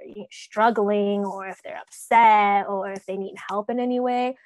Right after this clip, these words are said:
or they have to even depend on us in any way, because they don't want to be like that. Like, they've given up so much to be here, and they're going to do everything in their power to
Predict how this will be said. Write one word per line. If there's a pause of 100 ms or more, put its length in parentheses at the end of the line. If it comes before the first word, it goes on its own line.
(200)
or
they
have
to
even
depend
on
us
in
any
way, (240)
because
they
don't
want
to
be
like
that.
Like,
they've
given
up
so
much
to
be
here, (340)
and
they're
going
to
do
everything
in
their
power (100)
to